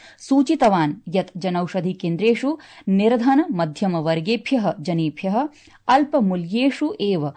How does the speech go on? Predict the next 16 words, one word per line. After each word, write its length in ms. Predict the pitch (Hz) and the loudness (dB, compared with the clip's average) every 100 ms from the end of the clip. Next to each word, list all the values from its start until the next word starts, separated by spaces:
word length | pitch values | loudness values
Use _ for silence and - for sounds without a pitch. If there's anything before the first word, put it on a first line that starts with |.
| - - - | -14 -14 0
औषधानि 720 | 202 185 175 160 220 220 254 | 2 2 -2 -2 0 2 0
समुपलभ्यन्ते 960 | 277 175 160 - - 170 - 208 214 220 | -2 -6 -6 -4 -4 -4 -6 -6 -4 -6
इति। 460 | 262 - - 147 - _ _ _ - - | -6 -8 -8 -10 -12 _ _ _ -20 -2
प्रधानमन्त्री 600 | 269 269 320 320 311 359 | 0 4 4 6 4 2
प्रोक्तवान् 760 | 349 196 165 - 262 233 156 160 | -2 -4 -2 2 4 4 2 -2
यत् 220 | 175 - | -6 -8
साम्प्रतिकेषु 1040 | - 185 175 180 185 185 233 254 240 285 370 - | -6 -4 -2 -4 -6 -4 0 0 0 -4 -6 -4
वर्षेषु 640 | 165 160 240 269 - 196 - - _ | -4 -2 -2 -2 -2 -6 -6 -18 _
चिकित्सकीय 640 | 277 233 294 294 294 302 311 | -6 -4 -2 -2 -2 0 2
महाविद्यालयानाम् 1400 | 202 185 175 170 147 170 170 175 208 269 302 277 175 147 185 | 2 0 -2 -4 -4 -2 0 0 2 4 6 4 2 -4 -4
एम्स 320 | 208 254 247 | 0 -2 -2
संस्थानां 720 | 190 170 - 185 175 190 262 - _ | -4 -4 -4 -4 -2 0 -2 -4 _
संख्या 560 | _ 220 254 254 220 160 - - - 196 | _ 2 2 2 -2 -4 -8 -20 -10 -2
द्विगुणिता 680 | 262 269 269 262 262 254 | 0 2 4 2 2 0
जाता। 500 | 233 208 170 175 151 - _ - | 2 0 0 -2 -2 -6 _ -2
तत्रैव 500 | 196 190 175 220 | 0 0 0 0